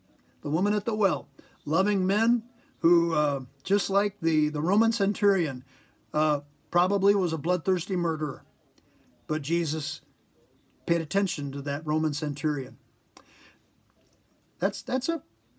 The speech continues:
that's kind of a crazy reputation. We need to gain that reputation again. But before I s-,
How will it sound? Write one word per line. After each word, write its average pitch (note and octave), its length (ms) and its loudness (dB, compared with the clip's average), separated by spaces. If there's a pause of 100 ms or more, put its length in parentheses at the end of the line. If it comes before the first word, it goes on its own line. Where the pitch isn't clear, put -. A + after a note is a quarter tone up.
(280)
that's - 240 -8
kind B3+ 260 -2
of F#3 60 0
a E3+ 60 -2
crazy G3 560 0
reputation. E3+ 760 0
We F3 140 0
need G3 160 -2
to D#3+ 80 -2
gain E3+ 240 -2
that D#3 160 -4
reputation C#3 600 -6
again. B2 320 -10 (440)
But D#3+ 100 -12
before D#3 380 -2
I D3+ 40 -2
s-, D3 160 -6